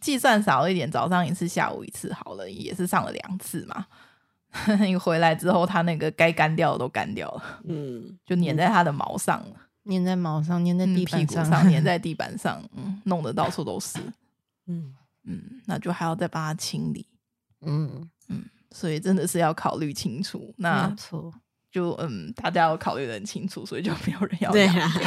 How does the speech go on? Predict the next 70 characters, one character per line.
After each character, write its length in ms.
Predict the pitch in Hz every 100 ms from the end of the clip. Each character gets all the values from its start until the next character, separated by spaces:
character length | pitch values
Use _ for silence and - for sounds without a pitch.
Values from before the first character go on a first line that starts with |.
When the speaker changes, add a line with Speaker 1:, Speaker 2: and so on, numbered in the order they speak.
| - 403 453 - - -
Speaker 1:
<laughs> 1200 | - - 262 214 302 202 180 - _ - _ -
嗯， 260 | 170 123 175
那 140 | 185 214
Speaker 3:
但 100 | 226
我 100 | 190
觉 60 |
得 120 | 196
这 120 | 190 214
样 100 | 208
也 100 | 165
是 120 | 190
好 260 | - 165
事。 240 | 120 - 196
Speaker 1:
也 60 |
是， 40 | 175
嗯， 360 | 151 123 180 196
对， 240 | 180 139
Speaker 2:
嗯。 40 | 147
Speaker 1:
真 200 | 175 190
的， 180 | 175 156
他， 140 | 226 285 _ _ - _ _ _
嗯， 260 | 302 285 202
你 140 | 160
就 120 | 156 226
是 140 | 247
必 220 | 254 226
须 220 | 196 208
要 140 | 185 175
做 220 | 180 165
这 80 | 175
样 220 | 147 180
子 100 | -
的 80 | -
评 340 | - - -
估 240 | - 101 80
啦， 80 | - 67 76
Speaker 2:
嗯。 80 |
Speaker 1:
不 160 | - 180
是 160 | 202 196
说， 180 | 185
哎， 120 | 165 156
你 120 | 165
想 220 | - 147 -
要， 160 | 156
我 100 | 107
们 140 | 85 76
也 100 | 80
急 200 | - -
着 140 | - -
送， 320 | - 165 165
就 120 | 151
把 180 | - - - _ _ _ -
猫 180 | 180 175
狗 160 | -
就 120 | 127
这 100 | 156
样 180 | 135 180
送 280 | - - -
出 160 | - -
去 220 | - -
了， 140 | - -
这， 120 | 107
我 80 | 104
觉 120 | -
得 60 | 185
这 140 | 208
是 60 | 196
不 160 | - - -
对 240 | 151 -
的。 100 | -